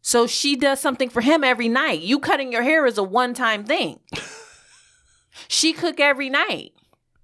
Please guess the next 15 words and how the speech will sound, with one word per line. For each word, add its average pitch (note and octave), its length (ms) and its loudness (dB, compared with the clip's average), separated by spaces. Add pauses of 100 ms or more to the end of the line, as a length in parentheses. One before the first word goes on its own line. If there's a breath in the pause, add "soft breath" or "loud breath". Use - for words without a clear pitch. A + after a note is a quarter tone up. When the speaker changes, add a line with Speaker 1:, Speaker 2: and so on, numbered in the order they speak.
(1600 loud breath)
Speaker 1:
"Ah, F#3 260 -2 (100)
you F#3+ 200 0
got F#3 220 -2
student G#3 520 -2
debt." F#3 280 0 (380)
Speaker 2:
Oh, D3+ 120 4
Lord. A#2+ 500 2
Speaker 1:
And, G#3 380 0 (200 loud breath)
and G#3 340 0
I'm, G#3+ 360 0
I G#3+ 160 0
don't G3 200 -6
have A3 300 -2
student F#3+ 360 -8
debt. E3+ 300 0